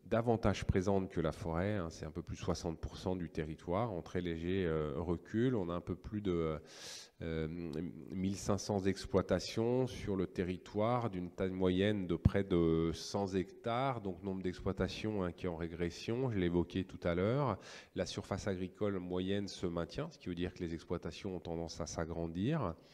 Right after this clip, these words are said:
Euh, on note une régression de l'élevage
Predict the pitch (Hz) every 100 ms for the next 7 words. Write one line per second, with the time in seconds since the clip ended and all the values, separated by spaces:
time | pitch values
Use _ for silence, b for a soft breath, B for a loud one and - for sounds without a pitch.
0 | B B B B B - 95 90 87 87
1 | 87 87 87 87 87 85 85 71 95 98
2 | 113 113 - - - - 95 90 104 101
3 | 107 - 101 95 90 87 90 123 143